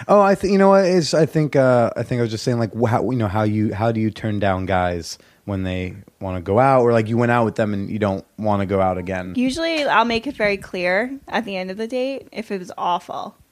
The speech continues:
Speaker 2: Like, you'll know. I feel like you'll know
Speaker 1: <laughs>
Speaker 2: because it'll be like, I'll be very, like, not, I just won't be as engaged. My body language, I'm like,
Speaker 1: Right.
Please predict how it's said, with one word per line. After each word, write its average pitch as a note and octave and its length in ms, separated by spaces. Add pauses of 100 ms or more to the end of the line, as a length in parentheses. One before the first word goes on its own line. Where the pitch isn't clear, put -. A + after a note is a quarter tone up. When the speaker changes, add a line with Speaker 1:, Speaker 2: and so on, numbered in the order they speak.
Speaker 2:
Like, F#3+ 320 (220)
you'll A3+ 260
know. A3 240
I - 140
feel C#4+ 160
like C#4 140
you'll C4 120
know G3 500 (140)
Speaker 1:
<laughs> - 140
Speaker 2:
because B3+ 320
it'll B3 220
be B3 200
like, A3+ 240
I'll G#3+ 180
be A3 140
very, G#3 400
like, F#3+ 420 (140)
not, G#3 280
I A3+ 100
just A#3+ 160
won't A3+ 160
be A3+ 100
as G#3+ 140
engaged. F#3+ 840 (500)
My B3 120
body G3 360
language, F#3+ 480
I'm F#3 160
like, F3+ 220
Speaker 1:
Right. F3+ 220